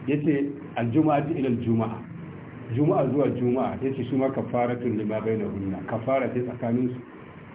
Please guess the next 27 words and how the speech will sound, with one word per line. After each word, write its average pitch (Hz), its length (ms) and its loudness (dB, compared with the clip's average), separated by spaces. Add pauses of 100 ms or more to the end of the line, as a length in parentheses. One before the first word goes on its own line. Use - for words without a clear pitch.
(160)
Sannan 120 340 2
ya 127 140 6
ce, 131 100 -2 (140)
idan 117 240 0
mutum 113 280 0
ya 104 140 0
yi - 60 -8
alwala, 101 480 -2 (240)
shi 120 60 0
ma 117 160 4
za 123 100 2
a 110 80 -2
wanke 117 320 2
masa 104 260 -2
ƙananan 107 340 -4
zunubansa. 95 520 -4 (760)
A 120 100 0
dunkule 127 380 2
a - 220 4
suratul 143 320 2
Nisa'i 120 540 2
sai 135 180 0
ce, 135 80 0 (100)
"In 143 220 0
tajtanibu 135 880 0
kaba'ira 127 720 0
ma 127 220 2